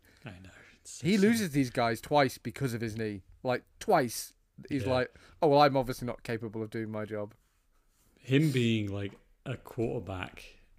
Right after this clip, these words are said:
Speaker 1: uh, you know, Ohio State quarterback and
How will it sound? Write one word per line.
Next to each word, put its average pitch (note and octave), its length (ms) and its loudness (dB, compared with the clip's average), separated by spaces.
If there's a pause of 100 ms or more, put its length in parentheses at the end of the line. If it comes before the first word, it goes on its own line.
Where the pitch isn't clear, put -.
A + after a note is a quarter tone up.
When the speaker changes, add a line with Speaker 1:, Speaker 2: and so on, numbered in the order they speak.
(180)
Speaker 1:
uh, B2 140 -10 (100)
you C3 140 -10
know, G2+ 440 -12
Ohio G2+ 320 -6
State G#2 380 -12
quarterback G#2+ 640 -12
and F2 300 -14